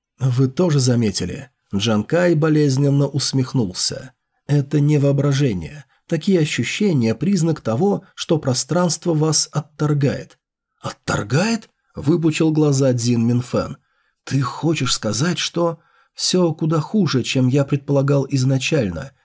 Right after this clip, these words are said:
кивнул Джан Кай. «Пространство вокруг горы стремительно деградирует. Я даже не могу сказать, как много времени у нас осталось.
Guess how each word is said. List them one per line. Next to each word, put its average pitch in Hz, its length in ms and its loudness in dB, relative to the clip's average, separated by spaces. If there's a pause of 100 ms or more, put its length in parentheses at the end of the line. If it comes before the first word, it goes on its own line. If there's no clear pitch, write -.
(100)
кивнул 156 400 2
Джан 127 280 0
Кай. 92 360 -6 (340)
«Пространство 180 640 0
вокруг 165 380 0
горы 160 420 2 (100)
стремительно 175 720 0
деградирует. 160 800 0 (240)
Я 135 200 -2
даже 131 240 0
не 131 80 2
могу 127 240 0
сказать, 120 500 -4 (220)
как - 260 -2
много 139 360 2
времени 151 520 0
у 160 100 0
нас 160 300 0
осталось. - 720 -4